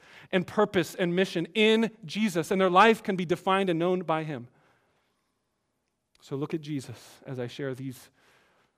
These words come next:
few small stats. Look at Jesus and know that we are so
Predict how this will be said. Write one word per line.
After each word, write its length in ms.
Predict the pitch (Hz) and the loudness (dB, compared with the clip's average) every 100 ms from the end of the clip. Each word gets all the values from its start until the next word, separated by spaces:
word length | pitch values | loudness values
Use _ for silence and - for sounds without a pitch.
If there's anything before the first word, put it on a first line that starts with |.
| _ _ _ | _ _ _
few 560 | - 151 151 147 135 - _ _ | -12 -4 0 0 0 -8 _ _
small 420 | - - 143 131 | -16 -6 -2 -2
stats. 560 | 120 - 135 101 _ - - - - - _ _ _ _ - | -6 -6 -6 -6 _ -20 -20 -20 -20 -20 _ _ _ _ -12
Look 160 | 147 | -6
at 100 | 190 | -6
Jesus 600 | 131 143 120 104 - - | -6 -8 -8 -10 -12 -16
and 140 | 131 123 | -12 -8
know 180 | 127 123 | -8 -8
that 160 | 113 | -10
we 140 | 131 131 | -8 -10
are 80 | |
so 580 | 120 - 143 135 123 110 | -14 -12 -10 -8 -12 -16